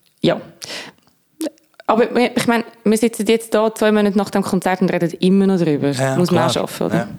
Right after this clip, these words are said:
Speaker 2: ja, ja. Ja, das ist, äh, ich glaube, er ist ja auch so irgendwie, wenn wir noch schnell bei ihm bleiben, ein, ein Aspekt von Vermittlung. Er ist ja auch irgendwie eine Person wie irgend, ich weiss auch nicht, Lewis Hamilton von der Formel eins, ein bisschen, wo, wo halt so nach aussen oder in die,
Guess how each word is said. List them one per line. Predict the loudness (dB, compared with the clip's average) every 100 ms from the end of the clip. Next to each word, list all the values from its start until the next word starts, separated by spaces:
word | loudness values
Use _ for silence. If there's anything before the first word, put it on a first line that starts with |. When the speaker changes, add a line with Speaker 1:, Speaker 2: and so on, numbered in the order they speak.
| -14 -14
Speaker 2:
ja, | -16 -16 -20 _ _ _ _ -20
ja. | -20 -20 _ _ _ _ _ _ _ _ _ _ -18
Ja, | -18
das | -16
ist, | -14 -12
äh, | -10 -10 -14 -20 _ _ -12 -10
ich | -6
glaube, | -2 -2 0
er | 0 0
ist | 0
ja | 0 -2
auch | -2
so | 0 0
irgendwie, | 0 2 2
wenn | 2 0 0 -2
wir | -4 -6 -4 -4 -4
noch |
schnell | -2 -2
bei | 0
ihm | -2
bleiben, | -2 -2 0
ein, | 0 -2 -4
ein | -4 -2
Aspekt | -2 -2 -6 -6 -4
von | -4 -2
Vermittlung. | -4 -2 -2 -4 -8 -4
Er | -4
ist | -2
ja | -2 0
auch |
irgendwie | 0 0 0
eine | -2
Person | -2 0 0 0 -2 -4 -18 -20 -20 _
wie | -4 0 0 0
irgend, | 0 -2 -4 -6
ich | -4 -4 -4
weiss | -4 -2
auch | -2
nicht, | -2
Lewis | 0 0 0
Hamilton | 0 0 -2 0 -2
von | -2
der | -4
Formel | -2 -2 0
eins, | -2 -2 -6
ein | -4
bisschen, | -4 -2 -4 -2
wo, | -2 0
wo | 0
halt | 0 -2
so | -2
nach | -2 -2
aussen | -2 -2 0 -2 0
oder | 0 0
in | -2
die, | -4